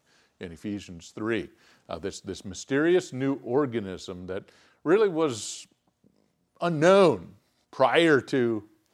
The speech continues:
well, really Matthew thirteen, Matthew sixteen, uh, where the church, uh, where the first inklings of the church begin to unfold, and we realize that there's going to be this body where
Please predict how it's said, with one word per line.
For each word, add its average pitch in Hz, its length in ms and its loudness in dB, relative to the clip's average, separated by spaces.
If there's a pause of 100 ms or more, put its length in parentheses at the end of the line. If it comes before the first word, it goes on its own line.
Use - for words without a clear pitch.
well, 98 200 -18
really 113 220 -12
Matthew 113 560 -8
thirteen, 127 580 -8
Matthew 110 240 -14
sixteen, 151 760 -10 (460)
uh, 110 160 -2
where 107 200 -4
the 101 100 -6
church, - 640 -4 (320)
uh, 107 240 -2
where 104 180 -6
the 101 80 -6
first 139 300 -6
inklings 123 480 -8
of 92 100 -14
the 92 80 -14
church 127 420 -4
begin 117 440 -8
to 110 240 -4
unfold, 123 580 -2
and 85 100 -10
we 87 120 -12
realize 131 480 -2
that 104 100 -16
there's 104 200 -6
going 110 260 -8
to 98 60 -14
be 98 200 -4
this 95 240 -6
body 117 540 0 (260)
where 92 140 -4